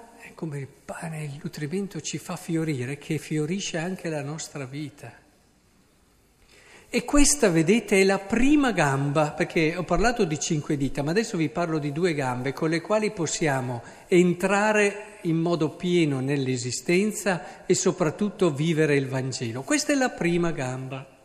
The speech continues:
perché poi Madre Teresa continua e dice a questo uomo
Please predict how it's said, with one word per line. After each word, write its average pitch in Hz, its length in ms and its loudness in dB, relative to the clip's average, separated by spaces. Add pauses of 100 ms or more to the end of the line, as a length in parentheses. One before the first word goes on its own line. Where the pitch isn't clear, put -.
(340)
perché 294 260 -2
poi 160 180 4
Madre 208 300 6
Teresa 247 420 2
continua 139 680 2 (800)
e 220 140 6
dice 143 480 2 (380)
a 156 160 2
questo 127 840 0 (680)
uomo 127 920 -4